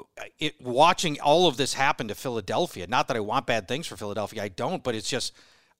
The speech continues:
I just can't believe what I'm seeing. I, when this team was sitting at, what, like, ten and one through eleven weeks, they were, they were on, they were gonna coast to the number one seed, and now here they are, they're traveling to Tampa. Nobody saw this coming.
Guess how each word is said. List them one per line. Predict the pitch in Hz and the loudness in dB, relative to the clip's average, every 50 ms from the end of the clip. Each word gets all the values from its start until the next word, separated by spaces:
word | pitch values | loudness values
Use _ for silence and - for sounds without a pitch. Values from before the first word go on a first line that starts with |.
| _ - | _ 0
I | 156 165 | 0 2
just | 143 135 - | 2 0 0
can't | - 170 151 127 | 0 0 0 0
believe | - 127 135 127 107 | 0 -2 -4 -2 -2
what | 107 | -4
I'm | 104 98 | -6 -4
seeing. | - - - 180 214 240 - - - _ _ _ _ _ _ _ - | -4 -4 -2 -2 -2 -4 -4 -6 -10 _ _ _ _ _ _ _ -2
I, | 143 147 - - | -2 -2 -2 0
when | 147 156 151 147 | 0 2 2 4
this | 147 196 214 - | 2 2 0 0
team | - 226 240 220 | 0 -2 0 0
was | 170 - | 0 0
sitting | - 190 180 175 156 | 0 0 0 0 0
at, | 135 | 4
what, | 135 160 123 | 4 4 4
like, | 110 - - | 4 -4 -6
ten | - - - 185 220 | -4 0 2 2 2
and | 254 214 135 101 | 2 0 0 -2
one | 98 107 143 202 233 233 - _ _ _ _ | 0 0 0 0 0 -2 -6 _ _ _ _
through | - - 180 156 139 | -10 -4 0 0 0
eleven | 120 123 151 165 185 143 117 | 4 2 2 2 2 -2 -2
weeks, | 131 175 220 220 - - - _ _ _ _ _ _ _ _ _ _ - | -2 -2 -2 -2 -4 -8 -10 _ _ _ _ _ _ _ _ _ _ 2
they | 220 262 | 4 4
were, | 240 143 - _ _ - | 4 4 2 _ _ 2
they | - 262 285 | 4 6 8
were | 269 240 | 8 6
on, | 165 131 - - - | 6 4 0 0 2
they | 247 262 | 2 4
were | 233 | 4
gonna | 185 143 135 | 2 0 0
coast | - - - - 190 254 277 - - - - | -2 -4 -2 0 2 2 2 2 0 -2 -4
to | 220 | -2
the | 156 160 | -2 0
number | 151 160 165 160 165 143 | 2 2 2 2 2 2
one | 139 175 226 262 | 2 2 2 2
seed, | 269 - - 180 160 185 180 _ _ _ _ _ _ _ _ _ _ - | 2 0 0 2 0 0 -2 _ _ _ _ _ _ _ _ _ _ -8
and | - 240 | 2 4
now | 262 269 254 | 6 6 6
here | 196 262 269 | 6 4 4
they | 233 233 240 | 6 6 6
are, | 262 285 277 | 6 6 4
they're | 233 214 | 2 -2
traveling | - - - - - 226 226 185 - 247 254 262 262 247 | -4 -4 -4 2 4 6 8 8 6 6 4 2 2 2
to | 247 247 | 0 -2
Tampa. | - - - - 185 233 285 302 - 302 302 247 - _ _ _ _ _ _ _ _ _ - | -4 -4 -2 2 4 4 4 4 6 6 6 6 6 _ _ _ _ _ _ _ _ _ -10
Nobody | 175 175 180 214 254 302 269 294 277 226 | -4 2 6 8 8 8 8 6 6 4
saw | - - - 165 143 | 4 4 6 6 6
this | 120 110 110 - - | 6 4 0 -4 -2
coming. | - 135 107 92 85 78 - | 0 0 0 0 0 -10 -12